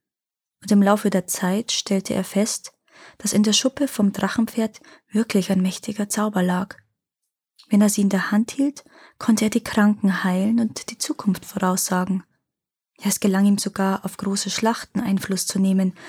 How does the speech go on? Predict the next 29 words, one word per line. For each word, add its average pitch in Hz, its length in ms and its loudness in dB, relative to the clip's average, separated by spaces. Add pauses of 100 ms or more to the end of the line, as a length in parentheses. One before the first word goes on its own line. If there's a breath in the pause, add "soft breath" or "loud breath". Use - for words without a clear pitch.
(140 loud breath)
damit 202 300 2
das - 120 0
Heer 202 280 0
des 214 200 -4
Kaisers 220 400 -4
sie 240 100 -8
gewann. 190 380 0 (1000)
Und 220 160 4
der 208 100 4
Kaiser 196 420 -2
belohnte 220 420 2
Chang 226 260 2
reichlich. 190 600 -2 (600)
Unter - 300 0
anderem 214 460 2
machte 208 320 0
er 208 240 2
ihm 220 240 2
auch 214 160 -2
ein 214 120 2
großes 220 460 0
Haus 247 300 2
in 196 140 -2
der 190 100 2
Nähe 196 240 4
des 220 160 -2
Palastes 226 540 -2
zum 180 180 0
Geschenk. 175 420 -2